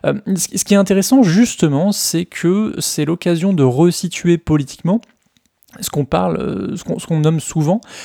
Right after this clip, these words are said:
comme la France des territoires, hein, euh, c'est, c'est, je trouve ça assez, assez intéressant, euh, de, de ce point de vue-là. Et, euh, et je, ça me fait venir une question. Est-ce que, comme on le prétend, les gens sont, euh, de gauche, euh,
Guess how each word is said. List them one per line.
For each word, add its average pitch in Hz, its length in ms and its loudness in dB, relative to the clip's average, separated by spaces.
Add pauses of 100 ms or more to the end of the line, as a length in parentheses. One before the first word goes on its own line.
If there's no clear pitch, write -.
(120)
comme 180 220 0
la 110 100 -2
France 185 340 -6
des 123 140 2
territoires, 160 840 0
hein, 131 320 -2
euh, 123 100 -6 (320)
c'est, - 560 -10
c'est, 156 380 -2 (120)
je - 60 -2
trouve - 140 -10
ça 226 80 2
assez, 185 420 2
assez - 220 -2
intéressant, 165 500 -2 (320)
euh, 135 80 0
de, 135 140 -2
de 160 160 -2
ce - 80 -8
point 160 120 0
de 151 60 -2
vue-là. 185 400 2
Et, 196 240 4
euh, 120 420 2 (440)
et 156 180 0 (180)
je, - 120 -16 (100)
ça - 180 0
me 151 360 2 (180)
fait 175 120 2
venir 165 260 4
une 143 180 0
question. 226 720 0
Est-ce 147 300 -2
que, 254 260 2
comme 135 220 0
on 127 100 2
le 120 60 0
prétend, 202 600 -2
les 143 380 2
gens 165 440 0
sont, 143 480 -2 (100)
euh, - 100 -8 (140)
de 131 240 2
gauche, 135 480 0
euh, 131 120 -4